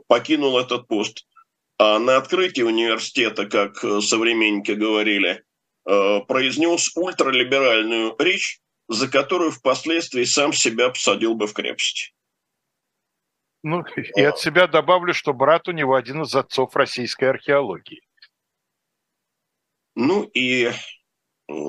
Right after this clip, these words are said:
Speaker 1: стоит ещё упомянуть, что знаменитую свою формулу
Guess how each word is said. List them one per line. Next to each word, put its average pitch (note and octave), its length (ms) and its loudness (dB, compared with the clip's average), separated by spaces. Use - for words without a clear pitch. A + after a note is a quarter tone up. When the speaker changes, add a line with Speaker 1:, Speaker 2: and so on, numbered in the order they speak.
Speaker 1:
стоит G#2+ 520 -2
ещё G#2+ 520 -2
упомянуть, C3+ 680 0
что G#2 220 -2
знаменитую A2 680 0
свою G#2 320 -2
формулу G#2 680 -2